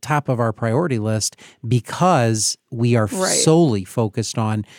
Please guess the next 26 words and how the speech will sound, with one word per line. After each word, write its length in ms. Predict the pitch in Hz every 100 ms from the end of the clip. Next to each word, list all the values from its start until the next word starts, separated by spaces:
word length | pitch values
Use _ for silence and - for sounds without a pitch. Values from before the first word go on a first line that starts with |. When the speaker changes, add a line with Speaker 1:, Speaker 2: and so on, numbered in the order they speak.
| - -
Speaker 1:
sustaining 640 | - 113 - 127 120 113
that 200 | 110 107
local 300 | 113 107 104
healthcare. 520 | - 113 - 110 107
So, 220 | - 139 120
Speaker 2:
Right. 200 | - - -
I 60 |
think 220 | 226 311 381
Speaker 1:
uh, 20 |
Speaker 2:
it'll 100 | 330
be 160 | 226 202
interesting 500 | 220 226 - 196 185
with 180 | 180
some 220 | - 190 190
of 60 |
the 80 | 175
research 420 | 175 175 180 180
you're 100 | 175
doing 360 | 165 175 175 175
to 140 | -
be 100 | 175
able 240 | 170 170 175
to 140 | 180
compare 420 | - 170 - 180
that 220 | 175 170 170
with, 320 | 160 -